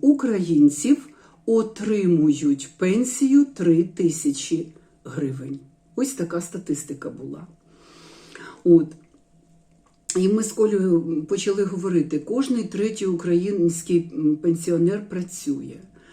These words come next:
Це той, кому здоров'я ще, знаєте, дозволяє працювати. Е, і хто молодий в душі, тому що є різні люди, є в сорок років уже, знаєте, в душі бабушка і дідушка.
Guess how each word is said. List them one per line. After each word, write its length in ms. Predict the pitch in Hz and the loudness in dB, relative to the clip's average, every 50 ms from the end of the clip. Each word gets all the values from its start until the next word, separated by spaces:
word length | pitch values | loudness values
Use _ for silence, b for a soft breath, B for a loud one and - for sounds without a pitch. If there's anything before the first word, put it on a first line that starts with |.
| B B B B B | B B B B B
Це 140 | - - 196 | -2 0 0
той, 280 | 190 - 262 294 302 294 | 0 2 4 6 6 6
кому 300 | - 208 208 214 214 202 | 4 2 0 0 -2 -4
здоров'я 500 | 196 196 220 214 214 180 165 160 156 151 | -4 -4 -2 0 0 0 0 0 -2 -4
ще, 460 | - - - 160 156 156 139 127 - - - - - - | -4 -4 -4 -4 -2 -2 -2 -4 -6 -8 -12 -14 -16 -14
знаєте, 380 | 151 160 196 208 208 - - 160 | -8 -6 -4 -4 -2 -2 -4 -4
дозволяє 640 | 151 160 156 160 156 160 165 175 190 185 175 165 | -4 -6 -6 -6 -6 -4 -4 -4 -4 -4 -4 -6
працювати. 760 | 165 - 170 151 - - - 139 - 170 170 165 - - - - - _ _ _ _ _ _ b b b b b b b b b b b b - | -6 -8 -10 -12 -10 -10 -10 -10 -10 -12 -14 -16 -18 -20 -20 -20 -20 _ _ _ _ _ _ b b b b b b b b b b b b -6
Е, 160 | 156 165 - 170 | -4 -4 -2 -2
і 140 | 190 208 202 | -2 -2 -2
хто 400 | 202 - - - 233 233 233 226 | -4 -4 -6 -6 -4 -2 -2 0
молодий 480 | 214 208 196 190 196 185 170 196 196 180 | 0 0 2 2 0 0 0 -2 -6 -6
в 80 | 165 | -4
душі, 460 | 151 170 170 - - - - - 135 - | -4 -4 -4 -4 -4 -6 -8 -8 -8 -6
тому 220 | 160 147 165 175 170 | -2 2 2 2 2
що 140 | 170 190 | 2 -2
є 200 | 190 170 180 185 | -4 -2 0 2
різні 560 | 185 175 170 175 185 170 165 - 160 160 151 151 | 2 2 2 0 0 0 0 0 0 0 0 0
люди, 380 | 156 196 233 262 226 208 208 | 0 -2 -6 -6 -4 -4 -4
є 200 | 180 165 185 185 | -2 0 0 -2
в 60 | 170 | -2
сорок 420 | - - - 175 170 170 165 - 175 | -4 -4 -4 0 2 2 0 0 -2
років 400 | 185 214 220 - 190 170 165 160 | -4 -4 -4 -4 -4 -4 -4 -4
уже, 400 | 156 156 170 175 165 170 170 B B B B B B B - | -6 -6 -4 -2 -2 -2 -4 B B B B B B B -10
знаєте, 500 | 165 175 190 190 185 180 - 165 160 156 151 156 - - - - _ _ _ _ _ _ _ _ _ - - | -2 0 2 2 2 0 -2 -4 -2 -2 -4 -4 -6 -10 -16 -20 _ _ _ _ _ _ _ _ _ -16 -12
в 120 | - 143 139 | -10 -8 -6
душі 300 | 190 185 - - 208 180 | -4 -4 -4 -2 -4 -4
бабушка 540 | 160 180 180 180 175 180 - - - 165 | -2 -2 -4 -4 -6 -8 -12 -8 -4 -2
і 80 | 151 151 | -2 -2
дідушка. 560 | 147 - - - - - - - - - - | -2 -4 -8 -12 -14 -16 -18 -18 -18 -18 -20